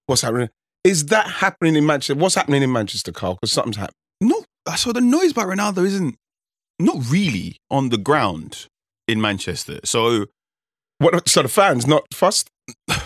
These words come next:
Speaker 2: I mean, if I'm going through the comic sec-, comment section, I'm in the Q and A's, I'm
Speaker 1: Mm.
Speaker 2: talking to fans.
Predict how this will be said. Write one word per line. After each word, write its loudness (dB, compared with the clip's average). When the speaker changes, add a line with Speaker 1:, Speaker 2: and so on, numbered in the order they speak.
Speaker 2:
I -14
mean, -6
if -12
I'm -4
going -4
through -6
the -4
comic -2
sec-, -2
comment 0
section, -2
I'm -2
in -2
the -6
Q 0
and 2
A's, 2
I'm 0
Speaker 1:
Mm. 2
Speaker 2:
talking 2
to -2
fans. -2